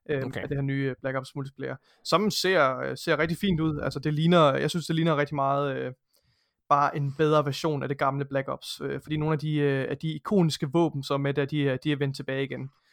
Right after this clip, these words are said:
Speaker 1: Øhm, på godt og ondt, <laughs> vil jeg sige. Så, ja.
Speaker 2: Ej, hvor jeg allerede keder mig. Vi
Speaker 1: Ja.
Speaker 2: skal snakke om noget
Speaker 1: Ja,
Speaker 2: andet end
Speaker 1: lad os
Speaker 2: Call of
Speaker 1: komme
Speaker 2: Duty
Speaker 1: videre.
Speaker 2: nu.
Speaker 1: Jeg har, jeg har så rigtig mange nyheder med,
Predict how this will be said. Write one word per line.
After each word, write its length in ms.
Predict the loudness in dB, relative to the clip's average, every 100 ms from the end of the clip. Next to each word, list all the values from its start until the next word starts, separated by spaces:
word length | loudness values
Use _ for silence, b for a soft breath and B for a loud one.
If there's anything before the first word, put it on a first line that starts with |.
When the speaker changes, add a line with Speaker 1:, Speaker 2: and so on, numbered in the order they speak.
| _ _ _ -6
Speaker 1:
Øhm, 440 | -4 -4 -8 -12 -16 _ -12
på 60 | -2
godt 200 | 4 6
og 120 | 4
ondt, 280 | 2 -6 -16 _ -4
<laughs> 340 | -4 -4 -8
vil 60 | -8
jeg 100 | -8
sige. 280 | -10 -12 -12 _ _ _
Så, 280 | -4 -4 -4 -10 _ -12
ja. 120 | -12 -12 _ _ _ _ _ _ -4
Speaker 2:
Ej, 140 | -2 -2 -4
hvor 100 | -6
jeg 80 |
allerede 260 | -4 -6 -8
keder 300 | -6 -4 -2
mig. 120 | -4 0
Vi 60 | 8
Speaker 1:
Ja. 100 | 8
Speaker 2:
skal 80 | 8
snakke 180 | 4 2
om 60 |
noget 140 | 2 4
Speaker 1:
Ja, 40 |
Speaker 2:
andet 100 | 4
end 80 | 4
Speaker 1:
lad 60 | 4
os 60 |
Speaker 2:
Call 60 | 6
of 20 |
Speaker 1:
komme 140 | 6 10
Speaker 2:
Duty 100 | 10
Speaker 1:
videre. 160 | 10 4 b b
Speaker 2:
nu. 160 | 0 0 -6 _ b b b b b b _ _ _ _ 4
Speaker 1:
Jeg 120 | 8
har, 200 | 12 12 12
jeg 140 | 10
har 120 | 10
så 160 | 10 8
rigtig 260 | 8 10
mange 300 | 8 8 6 6
nyheder 340 | 8 10 8
med, 260 | 8 4